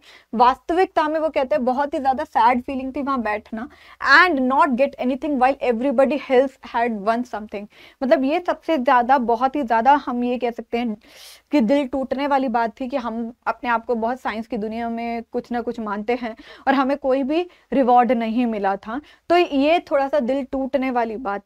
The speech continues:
थी जो चूर चूर हो गया होगा, एब्राइड ने कहा, क्योंकि सबको कुछ ना कुछ मिला लेकिन उन्होंने कुछ भी नहीं करा। क्यों? क्योंकि उनकी जो his entry was slides of frog tissue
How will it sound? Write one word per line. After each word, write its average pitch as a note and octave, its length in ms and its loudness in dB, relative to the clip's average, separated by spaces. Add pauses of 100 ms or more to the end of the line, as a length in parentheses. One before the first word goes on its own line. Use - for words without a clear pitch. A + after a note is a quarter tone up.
थी C#4+ 100 -2
जो C4+ 140 -6
चूर A3 260 -4
चूर A#3 280 -4
हो G3 120 0
गया - 160 -8
होगा, - 340 -12 (420)
एब्राइड A3 340 0
ने G#3 120 -8
कहा, G#3 260 -12 (840)
क्योंकि D#4 280 0 (120)
सबको D#4+ 260 0
कुछ D4 200 -4
ना C#4 120 -2
कुछ C#4+ 220 -6
मिला A#3 240 -2
लेकिन C4+ 280 -6
उन्होंने A#3 260 -6
कुछ A#3+ 260 -6
भी A3+ 80 -4
नहीं G#3+ 140 -6
करा। - 280 -6 (160)
क्यों? F4 200 4 (280)
क्योंकि F4 220 4
उनकी D#4+ 460 2
जो F4+ 140 0
his F4+ 240 -2
entry D4+ 360 -2
was C4+ 280 -2
slides B3+ 340 0
of C#4+ 100 -2 (120)
frog B3+ 160 2 (160)
tissue B3 300 -6